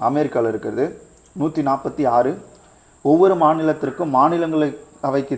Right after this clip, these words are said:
தேர்ந்தெடுக்கப்பட வேண்டிய உறுப்பினர்கள் எண்ணிக்கை அரசமைப்பு எந்த பட்டியலில் குறிப்பிடப்பட்டுள்ளது? ஓகேவா? சீட்டு,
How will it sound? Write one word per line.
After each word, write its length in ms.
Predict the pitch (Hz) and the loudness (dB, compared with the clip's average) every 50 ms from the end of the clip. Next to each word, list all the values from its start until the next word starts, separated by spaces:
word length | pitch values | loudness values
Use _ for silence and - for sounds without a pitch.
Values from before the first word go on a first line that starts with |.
| - | 0
தேர்ந்தெடுக்கப்பட 680 | - 147 151 156 151 151 151 151 151 135 139 135 131 127 127 | 0 2 2 2 2 0 0 -2 -2 -2 -2 -2 -2 0 -2
வேண்டிய 220 | 127 131 139 135 127 135 | -2 0 0 0 0 2
உறுப்பினர்கள் 540 | 147 156 - 156 147 143 135 135 131 123 | 0 0 0 -2 -4 -4 -2 -2 -4 -2
எண்ணிக்கை 320 | 123 131 135 131 127 - 139 123 | -2 -4 -4 -4 -2 0 2 2
அரசமைப்பு 420 | 127 - - - 160 151 143 - 147 135 127 | 2 2 0 -4 -4 -4 -4 -4 -4 -4 -2
எந்த 140 | 143 160 202 202 170 | 0 0 -2 0 0
பட்டியலில் 380 | 160 135 143 131 135 139 131 | -4 -4 -2 -4 -4 -2 -2
குறிப்பிடப்பட்டுள்ளது? 720 | 139 131 123 131 123 117 104 110 110 - 113 107 107 104 98 - - - - _ _ _ _ _ - - - - - - - - | -4 -4 -2 -4 -4 -4 -4 -6 -8 -6 -6 -6 -6 -8 -10 -12 -16 -20 -20 _ _ _ _ _ -20 -20 -20 -20 -20 -18 -16 -6
ஓகேவா? 260 | - 139 123 120 107 98 - - - - - - - - - - - - - _ _ _ - - | -2 2 4 4 2 2 -2 -10 -18 -20 -20 -20 -20 -20 -20 -20 -20 -20 -20 _ _ _ -20 -14
சீட்டு, 380 | - - 190 190 - - 127 | -8 -6 -6 -6 -4 -4 -6